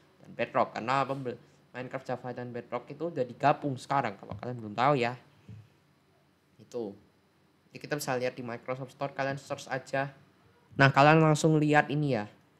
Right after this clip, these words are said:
Ini udah dua guys. Jadi iya,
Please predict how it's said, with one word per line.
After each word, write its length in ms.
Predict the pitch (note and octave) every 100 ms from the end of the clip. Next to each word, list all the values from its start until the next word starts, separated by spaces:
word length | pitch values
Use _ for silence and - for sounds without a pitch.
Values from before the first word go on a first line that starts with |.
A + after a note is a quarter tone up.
| -
Ini 240 | D3+ F3 E3+
udah 160 | B2+
dua 280 | B2+ B2+ C3
guys. 520 | A#2 A2 B2 - -
Jadi 640 | - G#2+ B2 B2+ B2 A#2+ A#2 - _ _ _ _ _ _ _ _ _ _ _ -
iya, 160 | G2+